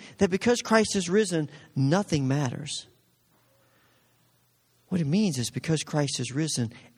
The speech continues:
everything matters. Everything's important. Everything we are and everything we do has meaning and purpose because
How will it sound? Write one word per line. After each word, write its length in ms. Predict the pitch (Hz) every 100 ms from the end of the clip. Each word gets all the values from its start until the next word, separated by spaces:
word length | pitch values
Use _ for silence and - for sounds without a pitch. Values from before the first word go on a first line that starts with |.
| -
everything 560 | 156 214 190 131 95
matters. 540 | 95 101 127 135 - - _ _ _ _ _ _ _ _ _ _ _ _ _ _ _ _
Everything's 680 | - - 247 240 190 151 120
important. 720 | 117 110 127 117 - 120 - - _ _ _ _ _ _ _ _ _ _ _ _ _ _ _ _ _ _ _
Everything 580 | - 196 233 240 247 226
we 140 | 214 214
are 360 | 202 208 202
and 100 | 170
everything 500 | 190 202 208 214 202
we 140 | 196 190
do 520 | 160 190 220 175 135 - -
has 280 | 185 185 170
meaning 720 | 165 208 233 208 147 117 113 - - - _
and 200 | 185 185
purpose 680 | - - 233 233 165 123 - - - - - - -
because 280 | 185 180